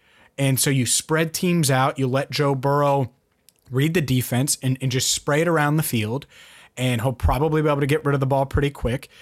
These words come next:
And they have made some offensive line additions, which I'm sure we'll get to besides Riley Reiff. And I, I think that's kind of their plan on offense, which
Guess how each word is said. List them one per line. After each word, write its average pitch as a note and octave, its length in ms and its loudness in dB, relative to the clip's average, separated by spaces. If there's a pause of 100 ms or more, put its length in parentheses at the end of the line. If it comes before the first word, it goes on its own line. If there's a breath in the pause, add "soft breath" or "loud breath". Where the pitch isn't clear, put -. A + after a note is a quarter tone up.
(120 loud breath)
And D#3 120 4
they E3 100 2
have D#3 260 0
made D3+ 180 0
some D3+ 100 -2
offensive C#3 420 0
line C3 180 2
additions, C3 540 -2
which B2+ 180 -6
I'm A#2+ 80 -2
sure B2 360 -2
we'll A#2+ 140 -6
get A#2 200 -4
to B2 100 -2
besides A#2 360 -4
Riley B2 240 0
Reiff. A2+ 320 -4
And A#2+ 240 0 (600 loud breath)
I, C3+ 160 -6
I C#3 100 0
think C#3+ 240 -2
that's C3+ 240 -2
kind C#3+ 300 -2
of D3+ 60 0
their D3 140 0
plan D3 320 -4
on D3 160 0
offense, C#3+ 480 -2
which C#3 300 -2